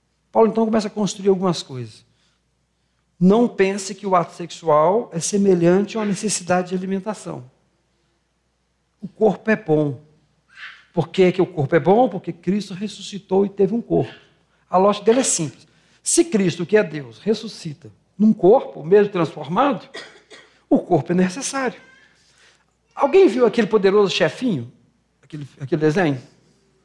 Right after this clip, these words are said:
Aquele desenho é baseado numa ideia platônica de que os homens são construídos, né, no plano das ideias, perfeitos, né?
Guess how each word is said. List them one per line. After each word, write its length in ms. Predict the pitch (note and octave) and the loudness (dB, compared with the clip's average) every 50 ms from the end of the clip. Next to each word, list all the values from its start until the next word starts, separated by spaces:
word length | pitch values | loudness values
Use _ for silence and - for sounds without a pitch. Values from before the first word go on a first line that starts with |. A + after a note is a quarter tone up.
| _ _ _ _ _ _ _ _ - | _ _ _ _ _ _ _ _ -6
Aquele 200 | - F3 D4 C#4+ | -2 0 2 2
desenho 280 | D4 C#4 A3 G#3+ C#4+ D4 | 2 2 2 4 2 2
é 40 | |
baseado 540 | C#4 C#4+ C#4 B3 A3 A3+ A3+ A#3 B3 B3 A#3 | 4 4 4 4 4 2 2 4 2 0 0
numa 160 | A#3+ A#3+ A#3 | 0 0 0
ideia 460 | A3 F#3+ E3 F#3 F#3+ G3+ G#3 G3+ F#3+ F#3 | 0 0 2 2 4 6 6 4 4 2
platônica 680 | - G#3 F#3+ D#3+ - - F#3+ G3+ A3 A3+ G#3+ - F#3 | 2 0 0 0 -2 -2 0 0 2 2 0 0 -2
de 140 | E3 D#3+ F3+ | -2 -4 -6
que 460 | - - G3 G3 F3+ D#3+ C#3+ - - _ _ _ _ _ _ _ _ _ _ _ _ _ | -10 -6 -4 -2 0 0 -2 -2 -6 _ _ _ _ _ _ _ _ _ _ _ _ _
os 200 | - F#3+ D#3+ C#3 | -8 -8 -2 2
homens 300 | F#3+ A3+ A#3+ A#3 G3+ F3 | 2 2 4 2 2 0
são 140 | - - F#3 | -2 -2 -4
construídos, 680 | F3 F#3+ G3 F3+ - - F3 D#3+ F3 G3 F#3+ E3 D3+ C3+ | -2 -2 -2 -4 -4 -6 -6 -2 0 0 0 -2 -2 -2
né, 280 | D#3+ F3+ F#3+ G3+ F#3 - - - _ _ _ _ _ _ _ | 0 2 2 0 -2 -4 -8 -18 _ _ _ _ _ _ _
no 120 | D#3+ D#3 | -8 -4
plano 280 | - - F3 F3+ F3 E3 | 0 2 4 4 4 2
das 200 | D3+ D#3+ D#3 C#3 | 2 0 0 0
ideias, 520 | C#3+ C3+ D3 F3 G3 G3 F3+ D#3 C#3 - | 0 2 2 4 4 4 2 0 -2 -4
perfeitos, 800 | - - - G#3 G#3 - - F#3+ F#3 F#3 F#3+ F#3 - - - - _ _ _ _ _ _ _ _ _ _ _ _ _ _ _ _ _ | -4 -4 -2 -2 -2 -2 -2 0 2 2 0 0 -4 -14 -20 -20 _ _ _ _ _ _ _ _ _ _ _ _ _ _ _ _ _
né? 240 | F3 F#3 G#3+ A#3 | 0 0 0 -2